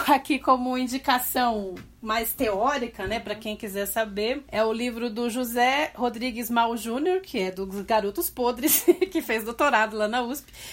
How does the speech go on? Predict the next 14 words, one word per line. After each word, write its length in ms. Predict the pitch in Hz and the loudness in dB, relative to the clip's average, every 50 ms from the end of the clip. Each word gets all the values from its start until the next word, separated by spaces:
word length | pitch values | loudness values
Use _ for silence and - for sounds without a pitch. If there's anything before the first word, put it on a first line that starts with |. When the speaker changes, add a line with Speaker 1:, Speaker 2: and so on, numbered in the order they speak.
| - - | -12 -6
Speaker 1:
Ele 200 | - 220 233 254 | -4 -2 -2 -2
tem 120 | 247 262 262 | -2 -2 -2
um 80 | 262 | 0
livro 200 | 262 262 240 269 | 0 -2 -2 -4
chamado 340 | - 277 262 254 247 247 226 | -2 -2 2 2 2 2 2
A 40 | 254 | 0
Revolução 580 | 262 247 226 254 262 254 254 - 269 262 269 | 0 0 -2 -2 -2 -2 -2 -2 -2 -2 -2
Cubana 400 | 269 - 269 208 240 240 247 247 240 | -4 -6 -4 -2 0 0 0 0 -4
e 20 | |
a 40 | 240 | -6
Questão 340 | 240 254 247 247 - 233 233 | -6 -6 -6 -4 -4 -4 -4
Nacional, 640 | 233 240 - - 254 254 247 220 214 226 262 320 - - | -4 -4 -4 -4 -4 -2 0 2 2 2 0 -2 -2 -2
e 160 | 285 302 339 | 0 0 0
também 580 | - - 349 359 339 294 277 277 285 302 302 | 4 4 4 4 4 2 2 2 2 0 -2